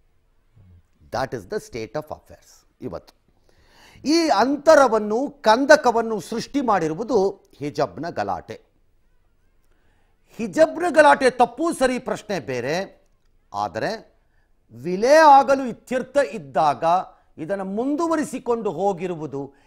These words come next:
ಇನ್ನಷ್ಟು ಆಳವಾದಂತಹ ಬಿರುಕಿಗೆ ಕಾರಣವಾಗಿಯೇ ಇದೆ, ಯಾವ ಅನುಮಾನವೂ ಇಲ್ಲ. ಮುಂದುವರಿಸಿದ್ದು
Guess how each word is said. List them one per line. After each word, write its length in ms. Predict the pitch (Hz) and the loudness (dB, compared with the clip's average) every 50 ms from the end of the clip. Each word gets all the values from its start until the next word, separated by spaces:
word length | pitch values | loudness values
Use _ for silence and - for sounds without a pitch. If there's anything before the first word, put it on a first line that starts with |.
| _ _ _ _ - | _ _ _ _ -18
ಇನ್ನಷ್ಟು 920 | - 208 240 262 330 359 370 381 349 330 220 - - - - 285 285 240 | -14 -10 -8 -8 -8 -6 -6 -4 -4 -4 -6 -8 -12 -12 -10 -10 -10 -10
ಆಳವಾದಂತಹ 1400 | - - 180 196 208 214 226 233 240 247 233 226 202 208 196 196 185 185 180 180 180 - 170 147 143 156 151 | -12 -10 -6 -4 -2 2 2 2 4 4 2 2 2 2 0 0 0 -2 -6 -8 -8 -8 -6 -6 -4 -4 -4
ಬಿರುಕಿಗೆ 1040 | 139 113 104 104 175 208 208 240 220 - _ - 170 156 131 147 143 139 - - _ _ _ _ _ _ | -4 -6 -8 -8 -8 -6 -6 -8 -10 -12 _ -14 -14 -10 -8 -6 -6 -8 -8 -12 _ _ _ _ _ _
ಕಾರಣವಾಗಿಯೇ 1600 | - 135 139 147 151 160 160 160 151 156 156 143 131 123 127 139 143 147 156 135 123 165 175 175 175 185 202 214 226 233 240 247 247 240 | -6 -2 0 2 2 2 2 0 -2 -2 -4 -2 -2 -2 0 0 0 -2 -2 -4 -8 -8 -6 -4 -2 -2 0 0 2 2 4 4 2 2
ಇದೆ, 340 | 226 175 - 113 - - _ _ - | 0 -4 -10 -12 -14 -14 _ _ -14
ಯಾವ 360 | 120 127 131 147 147 117 113 | -10 -6 -4 -4 -4 -4 -4
ಅನುಮಾನವೂ 520 | 131 147 160 165 160 156 143 143 180 233 | -6 -6 -6 -6 -6 -6 -6 -8 -12 -14
ಇಲ್ಲ. 120 | - - - _ _ _ _ _ _ _ _ _ _ _ _ _ _ _ _ _ _ _ _ _ _ _ - | -16 -16 -18 _ _ _ _ _ _ _ _ _ _ _ _ _ _ _ _ _ _ _ _ _ _ _ -18
ಮುಂದುವರಿಸಿದ್ದು 880 | 120 143 160 165 160 160 151 165 180 - - 175 113 92 78 - _ _ | -16 -14 -12 -10 -6 -6 -4 -4 -6 -6 -10 -14 -16 -18 -20 -20 _ _